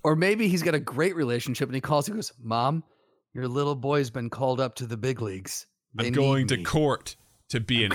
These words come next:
Speaker 1: <laughs>
Speaker 2: expert witness." Like, what? So,
Speaker 1: Oh,
Speaker 2: um,
Speaker 1: my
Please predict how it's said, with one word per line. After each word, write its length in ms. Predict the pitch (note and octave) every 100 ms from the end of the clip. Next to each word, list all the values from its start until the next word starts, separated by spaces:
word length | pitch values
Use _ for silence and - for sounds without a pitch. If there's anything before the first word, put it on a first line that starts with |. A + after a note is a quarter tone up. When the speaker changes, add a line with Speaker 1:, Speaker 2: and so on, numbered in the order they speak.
| -
Speaker 1:
<laughs> 60 |
Speaker 2:
expert 520 | A#2+ B2+ - C#3 C3+ C#3
witness." 680 | B2+ - D#2+ - - - F4 - A#4+ - - G4 - - - - E4 _ F#4 - _ -
Like, 160 | - -
what? 320 | - D4 F#4+ - - - D#4 _ D#4+ - - - _ - - - D4 _ - - _ _ _ - C4+ C#4 C4+ -
So, 580 | - F3 E3 D#3+ D#3 -
Speaker 1:
Oh, 60 |
Speaker 2:
um, 500 | D3 D3 C#3+ C#3 C3
Speaker 1:
my 200 | A#2+ A2